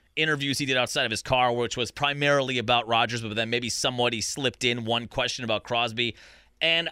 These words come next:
essentially he said, "We'd love to have him back, but cap-wise, it's going to be very difficult." Well, this draft pick makes me think that we are maybe moving on from that too.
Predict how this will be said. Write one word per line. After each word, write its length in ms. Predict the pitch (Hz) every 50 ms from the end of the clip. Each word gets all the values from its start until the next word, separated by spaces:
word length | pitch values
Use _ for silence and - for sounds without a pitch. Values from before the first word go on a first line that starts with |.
| - -
essentially 720 | 165 185 185 - - - 302 302 240 - - 190 170 151
he 120 | 143 151 139
said, 280 | - - 156 135 127
"We'd 160 | 120 135 147 139
love 220 | 139 139 139 135
to 100 | - 127
have 160 | 117 113 113
him 120 | 104 101 92
back, 320 | 95 127 135 131 - -
but 180 | - 104 104 -
cap-wise, 640 | - - 135 131 131 - 123 117 110 113 113 110 110
it's 140 | 123 113 -
going 160 | - 123 120
to 80 | 113
be 40 | 107
very 240 | 98 107 117 113 110
difficult." 460 | 90 104 120 113 117 92 107 90 87
Well, 140 | 101 123 135
this 160 | 208 220 -
draft 320 | - - 196 180 170 - -
pick 160 | 165 - -
makes 240 | 131 131 120 - -
me 80 | 117
think 220 | - - 120 107 -
that 120 | 117 104
we 220 | 107 107 104 104
are 340 | 98 92 95 98 98 95 98
maybe 220 | 101 107 107 98 98
moving 260 | 104 101 92 98 95
on 160 | 95 92 92
from 140 | - 101 92
that 180 | 90 85 85
too. 240 | - - 90 76 78